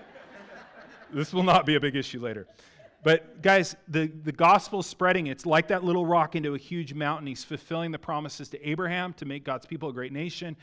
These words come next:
and he's fulfilling the promise of David to be a king that will reign forever. And what's really cool in Daniel is that he gives that kingdom to the humble and he takes it from the proud. And we can see him, uh, giving it to the humble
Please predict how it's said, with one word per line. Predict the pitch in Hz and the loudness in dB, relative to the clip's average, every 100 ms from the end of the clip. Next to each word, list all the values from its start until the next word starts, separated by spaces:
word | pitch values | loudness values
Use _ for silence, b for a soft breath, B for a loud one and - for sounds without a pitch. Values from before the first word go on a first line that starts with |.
| B B | B B
and | 135 | -10
he's | 127 | -10
fulfilling | - 135 - 156 143 | -8 -8 -4 -4 -4
the | |
promise | 139 156 151 156 131 - B B - | -6 -4 -4 -4 -8 -14 B B -14
of | 123 | -12
David | 120 139 143 131 117 | -6 -4 -2 -6 -8
to | 123 | -10
be | 123 | -10
a | 117 | -10
king | - 135 | -12 -10
that | 127 | -10
will | 117 113 | -10 -10
reign | 113 110 | -10 -12
forever. | - 117 123 110 B B - | -8 -6 -6 -8 B B -2
And | 165 | 0
what's | 175 202 | 2 4
really | 233 240 | 4 2
cool | 233 240 | 4 4
in | 185 170 143 | 4 0 0
Daniel | 175 190 220 156 | -2 -2 -2 -4
is | 151 139 | -4 -2
that | 156 | -4
he | |
gives | 135 156 214 208 | 0 2 2 4
that | 208 160 | 2 2
kingdom | - 156 147 139 | -4 -6 -6 -8
to | 147 | -10
the | 139 | -10
humble | 131 185 180 143 | -8 -6 -6 -6
and | 135 | -8
he | 123 | -8
takes | - 139 - | -8 -8 -10
it | - | -16
from | 123 120 | -12 -12
the | |
proud. | 113 127 117 101 - b b b b b | -8 -6 -4 -6 -12 b b b b b
And | 160 | 0
we | 175 | 2
can | 190 | 2
see | 170 - 233 254 | -2 -2 2 4
him, | 247 196 - | 2 0 0
uh, | 170 160 156 | 2 4 2
giving | 202 208 208 | 0 2 -2
it | 185 | -2
to | 185 | -4
the | 139 | -2
humble | 143 190 147 123 123 | -2 -2 -2 -4 -8